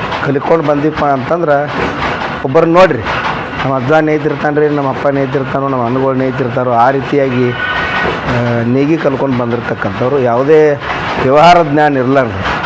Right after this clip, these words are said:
ಲಾಭಾಂಶವನ್ನು ನೋಡಂಗಿಲ್ಲ. ಒಟ್ಟು ರಾ-, ಬೆಳಗಾದ ಕೂಡಲೇ ನೇಯಕ್ಕೆ ಚಾಲು ಮಾಡೋದು, ಮುಖಂಡ ಕೂಡಲೇ ಬೀಳೋದು.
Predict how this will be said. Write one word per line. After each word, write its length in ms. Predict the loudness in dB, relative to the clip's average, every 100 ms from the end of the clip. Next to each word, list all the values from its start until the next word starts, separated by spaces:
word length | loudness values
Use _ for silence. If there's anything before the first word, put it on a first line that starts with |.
| -8 -8 -8 -8 -6 -4 -2
ಲಾಭಾಂಶವನ್ನು 520 | 0 2 2 4 2
ನೋಡಂಗಿಲ್ಲ. 400 | 2 2 2 2
ಒಟ್ಟು 220 | 4 4 2 -2 -6 -8 -8 -6 -4
ರಾ-, 200 | -2 0
ಬೆಳಗಾದ 400 | 2 4 4 4
ಕೂಡಲೇ 280 | 2 2 2
ನೇಯಕ್ಕೆ 400 | 2 0 0 0
ಚಾಲು 180 | 0 0
ಮಾಡೋದು, 360 | 0 0 0
ಮುಖಂಡ 360 | 0 0 0 0
ಕೂಡಲೇ 200 | 0 0
ಬೀಳೋದು. 360 | 2 0 0